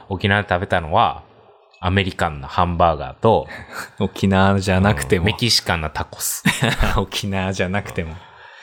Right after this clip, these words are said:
Speaker 1: あと、
Speaker 2: あ、まあ、でもあれか。
Speaker 1: 朝ホテル泊まってたから、
Speaker 2: うん。
Speaker 1: 朝のバイキングで死ぬほど食った。
Speaker 2: あー、いいよね、
Speaker 1: 普通、
Speaker 2: バイキング。
Speaker 1: 普通のやつを。
Speaker 2: いいよね。
Speaker 1: あの、プリップリのあの、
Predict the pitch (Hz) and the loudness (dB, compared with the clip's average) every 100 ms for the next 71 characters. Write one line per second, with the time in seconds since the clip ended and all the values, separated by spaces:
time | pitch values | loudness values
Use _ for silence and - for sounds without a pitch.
0 | - - - 127 90 123 101 98 110 117 | -20 -6 0 2 2 2 2 2 2 2
1 | 113 113 - 139 110 92 98 92 85 - | 2 2 0 0 0 0 0 0 -2 -4
2 | 85 76 73 101 98 95 90 92 113 107 | -6 -2 2 2 2 0 -2 0 2 4
3 | 135 92 90 92 78 76 67 85 135 98 | 4 4 2 2 -2 -8 -10 -2 0 0
4 | - 87 78 76 73 _ - - - - | -2 -4 -2 -4 -8 _ -20 -18 -18 -16
5 | - - - 82 78 76 85 87 - - | -16 -16 -10 -8 -8 -10 -14 -18 -20 -20
6 | _ 120 101 - 110 107 98 - 117 101 | _ 0 2 2 4 4 2 0 2 4
7 | 95 90 - 60 - _ _ - 98 78 | 4 2 0 -8 -14 _ _ -12 -10 -10
8 | - 82 76 - - 123 - 127 123 117 | -10 -6 -6 -8 -4 -4 -2 0 2 4
9 | 110 107 104 107 | 4 4 4 2